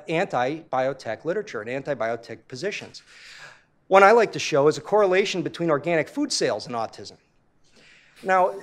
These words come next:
it shows that the two have exactly the same kind of, uh, same kind of, uh, um,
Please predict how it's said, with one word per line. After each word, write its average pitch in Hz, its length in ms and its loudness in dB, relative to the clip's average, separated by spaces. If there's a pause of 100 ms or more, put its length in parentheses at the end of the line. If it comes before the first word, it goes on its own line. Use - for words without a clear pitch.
it 170 140 -2
shows 254 300 4
that 196 120 -12
the 208 80 -8
two 233 200 -2
have 190 180 10
exactly 170 600 2
the 147 120 -4
same 170 340 0
kind 165 280 2
of, 151 220 2
uh, 139 340 4
same 190 300 -2
kind 139 300 -2
of, 131 220 -4
uh, 135 300 2 (260)
um, 127 280 -6